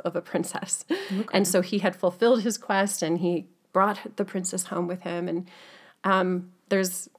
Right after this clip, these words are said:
Speaker 1: obviously a whole series of events that take place, but by the end of the novel, some interesting things start to reveal themselves,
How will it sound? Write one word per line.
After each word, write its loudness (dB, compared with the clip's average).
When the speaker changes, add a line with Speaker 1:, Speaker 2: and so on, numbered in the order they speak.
Speaker 1:
obviously 4
a 2
whole -2
series 0
of -4
events -2
that -4
take -6
place, -2
but -2
by -2
the -4
end 0
of -2
the -2
novel, 0
some -2
interesting -2
things -2
start -2
to -4
reveal 0
themselves, -4